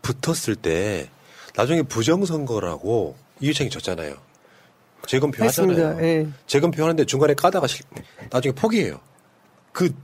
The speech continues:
Speaker 1: 드는 비용을 재검표 제기한 사람이 내야 되거든.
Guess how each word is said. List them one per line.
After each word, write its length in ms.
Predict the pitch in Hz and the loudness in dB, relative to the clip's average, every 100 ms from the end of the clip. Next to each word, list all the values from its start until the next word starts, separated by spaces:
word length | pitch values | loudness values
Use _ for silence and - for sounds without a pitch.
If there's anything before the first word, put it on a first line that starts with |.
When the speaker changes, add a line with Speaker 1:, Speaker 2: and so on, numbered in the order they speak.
| - | -4
Speaker 1:
드는 300 | 160 202 180 | 2 2 2
비용을 480 | 131 160 151 147 113 | 2 2 4 2 0
재검표 720 | - 147 170 139 147 135 135 135 | 0 2 2 2 4 4 4 0
제기한 340 | - 135 151 127 | 0 2 4 4
사람이 240 | 123 104 - | 2 0 -6
내야 300 | 147 117 120 | -2 2 2
되거든. 540 | 98 87 85 135 85 | 2 0 0 0 0